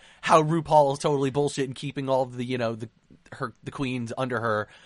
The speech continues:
uh, making sure that nobody rise-, ever really rises above her, a la, let's say,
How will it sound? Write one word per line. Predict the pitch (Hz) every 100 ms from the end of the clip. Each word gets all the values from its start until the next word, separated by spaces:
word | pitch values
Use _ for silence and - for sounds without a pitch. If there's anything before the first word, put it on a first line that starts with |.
| -
uh, | 120 120
making | 113 127 131
sure | 131
that | 120
nobody | 120 120 113
rise-, | 107 123 120 123
ever | 131
really | 127 123 120
rises | 107 120 127 117 110
above | 101 123 123
her, | 117 110
a | 107 117 113
la, | 113
let's | 113 120
say, | - 151 127